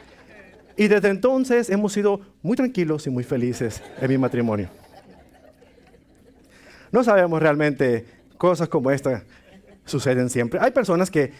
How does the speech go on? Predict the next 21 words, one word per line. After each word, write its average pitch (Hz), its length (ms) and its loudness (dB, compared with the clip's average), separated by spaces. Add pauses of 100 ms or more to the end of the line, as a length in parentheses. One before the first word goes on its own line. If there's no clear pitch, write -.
que - 60 -2
esperan 202 320 0
hasta 175 220 0
cierta 202 380 0
edad 160 420 2
muy, 196 420 0
muy, 185 220 0
muy 175 180 0
grandes 160 320 0
para, 156 240 0 (160)
para 185 160 2
casarse. 254 400 -2
A 165 60 2
lo 147 60 0
mejor 143 200 -2
ya 170 80 2
habían 170 160 0
sido 180 180 -2
casados 165 380 -2
anteriormente 156 680 0 (220)
o, 135 420 0